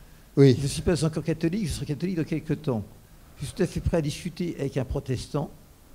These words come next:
Speaker 2: Peut-être moins qu'un puritain, parce que les puritains n'aimaient pas les femmes. Les, pour les, pour les puritains, les femmes, c'était le diable, c'était Ève. Mais vous avez cette ambiguïté avec Ève, justement. Ève, vous avez la pomme à la fin.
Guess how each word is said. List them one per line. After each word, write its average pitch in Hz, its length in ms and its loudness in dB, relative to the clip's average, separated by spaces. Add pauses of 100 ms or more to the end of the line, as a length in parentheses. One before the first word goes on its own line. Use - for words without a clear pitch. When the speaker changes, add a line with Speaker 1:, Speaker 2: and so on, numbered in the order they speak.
(720)
Speaker 2:
Peut-être 226 440 2
moins 226 240 0
qu'un 220 180 -2
puritain, 196 640 -6 (320)
parce - 200 4
que 202 120 -2
les 190 160 0
puritains 185 840 -2 (120)
n'aimaient 185 280 4
pas 180 180 0
les 139 120 -2
femmes. 165 420 -4 (1200)
Les, 165 140 0
pour - 240 4
les, 196 140 4
pour - 340 0
les 196 80 2
puritains, 185 560 0
les 180 120 0
femmes, 185 300 -2
c'était - 260 -4
le 151 120 -2
diable, 170 300 -2
c'était - 320 -2
Ève. 160 440 -2 (380)
Mais 208 120 2
vous 214 100 0
avez 277 80 -4
cette - 180 -8
ambiguïté 214 500 -2
avec 156 360 0
Ève, 160 260 4
justement. - 340 -6
Ève, 208 400 0 (300)
vous 175 140 0
avez 208 80 6
la 170 140 2
pomme 156 320 6
à 131 60 0
la 120 120 0
fin. 127 280 -4